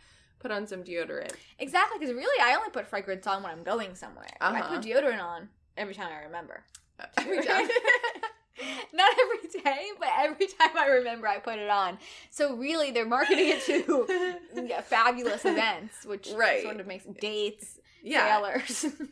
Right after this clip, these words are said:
Speaker 2: <laughs>
Speaker 1: Sailors.
Speaker 2: On leave. <laughs> I don't know.
Speaker 1: Little on the town situation.
Speaker 2: On the town, yeah, yeah, yeah,
Speaker 1: Yeah.
Speaker 2: exactly.
Speaker 1: <laughs> I know, I'm laughing, my headphones falling out
Speaker 2: Yeah.
Speaker 1: too. Maybe that's a sign.
Speaker 2: Yeah.
Speaker 1: Um, to wrap it up. But Jewel, thanks so much for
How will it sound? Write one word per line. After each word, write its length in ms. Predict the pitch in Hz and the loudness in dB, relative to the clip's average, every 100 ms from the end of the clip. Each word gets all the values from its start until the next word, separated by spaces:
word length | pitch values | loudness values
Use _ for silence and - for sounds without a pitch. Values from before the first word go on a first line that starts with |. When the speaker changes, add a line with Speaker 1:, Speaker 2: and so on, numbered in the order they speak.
| 311 | -12
Speaker 2:
<laughs> 0 | |
Speaker 1:
Sailors. 880 | 240 - 320 233 180 208 - - - - - - - | -10 2 4 4 2 0 -2 -10 -16 -16 -18 -10 2
Speaker 2:
On 260 | 262 359 | 2 2
leave. 320 | 247 226 294 285 349 | -2 -2 -4 -4 -8
<laughs> 80 | - | -10
I 60 | 403 | -10
don't 120 | 415 - - | -10 -12 -16
know. 60 | - _ _ _ _ _ _ _ - - 719 - | -18 _ _ _ _ _ _ _ -14 -12 -10 -2
Speaker 1:
Little 180 | 339 247 | 2 6
on 240 | 180 196 | 6 6
the 80 | 220 | 0
town 380 | 233 202 202 226 | -4 -4 -6 -12
situation. 600 | - 226 226 247 - 320 | -16 -12 -10 -12 -6 -4
Speaker 2:
On 180 | 370 | -4
the 80 | 392 | -4
town, 380 | 370 392 415 349 320 | -4 -2 -2 -4 -6
yeah, 160 | 339 | -8
yeah, 60 | 330 | -4
yeah, 120 | 330 | -4
Speaker 1:
Yeah. 80 | 277 | -2
Speaker 2:
exactly. 680 | 220 240 240 - - - - _ 202 - _ _ _ - | 0 0 0 -8 -8 -10 -16 _ -20 -20 _ _ _ -8
Speaker 1:
<laughs> 20 | |
I 760 | - - - 240 - 269 427 415 | -8 -8 -14 -12 -8 4 4 6
know, 160 | 294 | 4
I'm 60 | 214 | 6
laughing, 340 | 190 202 208 | 6 6 0
my 100 | 185 | -6
headphones 340 | 170 170 165 170 | -6 -8 -10 -14
falling 220 | - 165 | -12 -10
out 100 | - | -8
Speaker 2:
Yeah. 140 | 190 - | -8 -8
Speaker 1:
too. 120 | - - - - - - | -10 -12 -20 -20 -16 -10
Maybe 140 | 208 247 | -2 0
that's 240 | 214 220 | 0 -4
a 20 | |
sign. 600 | 196 185 147 147 151 147 175 | -10 -8 -8 -10 -12 -14 -8
Speaker 2:
Yeah. 180 | 208 123 - | -6 -6 -4
Speaker 1:
Um, 380 | 151 147 127 147 | -4 -4 -6 -10
to 160 | - | -10
wrap 240 | 147 147 - | -8 -8 -8
it 60 | |
up. 160 | 151 147 | -14 -12
But 140 | 185 190 | -14 -10
Jewel, 220 | 233 277 | -8 -8
thanks 280 | 233 311 320 | -10 -14 -12
so 100 | 339 | -10
much 380 | 285 277 330 - | -8 -10 -12 -16
for 500 | 240 214 208 214 214 | -10 -8 -8 -10 -12